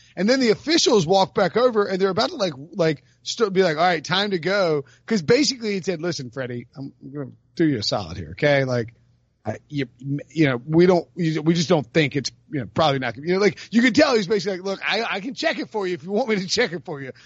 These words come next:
but I don't know if you really want me to check it for you." And Freddie's like, "Okay, okay, I gotcha." And then throws the flag anyway, and he gets overturned. It was a bad spot. They got hosed, but, I mean,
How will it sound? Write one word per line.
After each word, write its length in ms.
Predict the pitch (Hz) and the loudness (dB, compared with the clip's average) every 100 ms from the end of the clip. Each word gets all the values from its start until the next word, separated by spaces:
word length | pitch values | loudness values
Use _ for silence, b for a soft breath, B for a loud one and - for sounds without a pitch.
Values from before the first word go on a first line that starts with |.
| b | b
but 80 | 170 | 0
I 60 | 196 | 0
don't 120 | 226 | 2
know 40 | 226 | 0
if 80 | 202 | 0
you 80 | |
really 160 | 226 214 | 2 2
want 160 | 214 196 | 0 0
me 80 | 185 | -2
to 80 | |
check 300 | 156 196 175 | 2 0 0
it 60 | 165 | -4
for 180 | 147 143 | -6 -4
you." 100 | 147 | -4
And 80 | 135 | -4
Freddie's 300 | 175 180 160 | -4 -4 -2
like, 180 | 165 135 B - | -2 -4 B -2
"Okay, 340 | 160 175 143 | 2 2 2
okay, 260 | 131 156 135 | 0 -2 -2
I 40 | |
gotcha." 280 | 131 143 143 | -2 -2 -2
And 80 | 147 | 0
then 140 | 220 | 0
throws 260 | - 330 277 | 2 2 4
the 100 | 240 | 2
flag 320 | 277 240 240 | 2 0 0
anyway, 360 | 233 214 185 139 | -2 -4 -4 -4
and 80 | 139 | -6
he 60 | |
gets 180 | 156 156 | -6 -4
overturned. 600 | 180 160 143 147 147 139 B B - | -4 -4 -4 -2 -2 -4 B B -4
It 80 | 240 | 0
was 120 | 202 | 0
a 60 | 190 | 2
bad 340 | 233 233 202 | 4 2 0
spot. 400 | - 160 147 - | 0 0 0 0
They 120 | 202 196 | 2 2
got 180 | 165 135 | 2 0
hosed, 340 | 139 131 123 | -2 -2 -6
but, 200 | - 143 _ 156 | -8 -8 _ -4
I 40 | |
mean, 220 | 156 143 | -4 -4